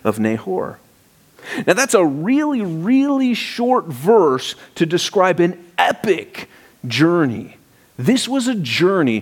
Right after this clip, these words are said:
from where Abraham was in Beersheba to Nahor. This was a journey of a thousand miles.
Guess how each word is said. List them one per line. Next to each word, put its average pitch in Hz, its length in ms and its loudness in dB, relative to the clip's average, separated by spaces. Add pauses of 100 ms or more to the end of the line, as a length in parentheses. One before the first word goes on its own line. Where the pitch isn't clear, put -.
(160)
from 185 180 4
where 190 240 2
Abraham 214 520 0
was 202 200 0
in 185 120 -4
Beersheba 220 720 2 (180)
to 170 120 2
Nahor. 165 440 2
This 202 140 -2
was 185 120 -6
a 170 60 -2
journey 170 460 2
of 139 120 -2
a 131 60 -2
thousand 151 520 -2
miles. 127 840 -4